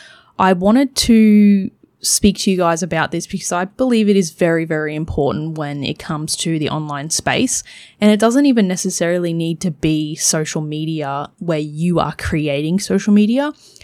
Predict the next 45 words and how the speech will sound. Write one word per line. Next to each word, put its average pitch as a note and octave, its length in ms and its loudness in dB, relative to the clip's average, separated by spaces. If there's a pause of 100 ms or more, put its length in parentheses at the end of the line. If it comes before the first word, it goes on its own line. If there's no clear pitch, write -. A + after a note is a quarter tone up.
(360)
There's A3+ 180 4
so G#3+ 340 6
much G#3+ 260 2
bullying F#3+ 520 2
out G3 260 -2
there, D#3 320 0
even F#3 320 0
if F3+ 300 -8
you're F3 320 0
just E3+ 640 -2
a E3+ 280 -2
random E3 600 0
profile D3 760 -4
on D#3 100 -6
the C#3+ 120 -6
internet. - 400 -8 (460)
If - 160 -4
you G3+ 100 4
have G3 120 2
any G3 180 4
sort G3+ 180 0
of F3 100 -4
public F3 340 0
profiles C#3+ 760 -2
and D#3 180 -6
you're D3+ 180 -2
posting G3 460 -2
about E3 160 -4
your - 80 -6
personal D#3+ 460 -2
life D3 340 -2
or D3 100 -4
anything G3 280 0
like C3+ 200 -10
that, D3+ 280 -2 (600)
there's G3+ 160 4
still C4 240 6
gonna C4 180 6
be G3+ 140 6
people G#3 280 4
that E3 220 0 (160)
want F#3+ 260 -2
to F3 80 -8
comment F3 320 -6
and D3+ 160 -6